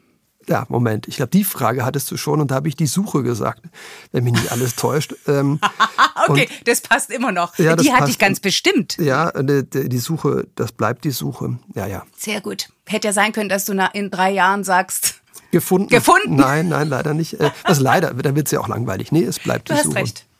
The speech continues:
Speaker 2: Welcher Mensch sollte deiner Meinung nach unbedingt ein Kinderbuch schreiben und worüber?
Speaker 1: Hm. Ja, Lustigerweise, ich musste jetzt gerade an Scholz denken, aber frag mich jetzt bitte nicht, wieso.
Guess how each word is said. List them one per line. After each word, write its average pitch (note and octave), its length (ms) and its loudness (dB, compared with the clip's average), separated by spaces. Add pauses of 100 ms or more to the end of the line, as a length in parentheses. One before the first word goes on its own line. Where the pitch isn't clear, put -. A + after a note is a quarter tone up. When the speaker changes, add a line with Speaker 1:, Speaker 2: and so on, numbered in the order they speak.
(920)
Speaker 2:
Welcher B3 420 2
Mensch G#3 460 2
sollte A#3 640 2
deiner C4+ 400 2
Meinung G#3+ 500 0
nach F#3+ 300 0
unbedingt C4+ 960 -2
ein F3 340 0
Kinderbuch C#4 640 -4
schreiben A3 680 -2
und A3+ 280 -6
worüber? F#3 640 -6 (720)
Speaker 1:
Hm. G#3 120 2 (1200)
Ja, A3+ 140 2 (260)
Lustigerweise, D#3 1000 -2
ich C3 120 -2
musste E3 240 0
jetzt C#3+ 160 -2
gerade B2+ 240 -4
an C#3 80 -2
Scholz - 400 -2
denken, B2+ 360 -2
aber C#3+ 160 0
frag - 240 0
mich C3+ 100 0
jetzt E3+ 160 -2
bitte - 200 2
nicht, F3+ 240 2
wieso. D3 240 2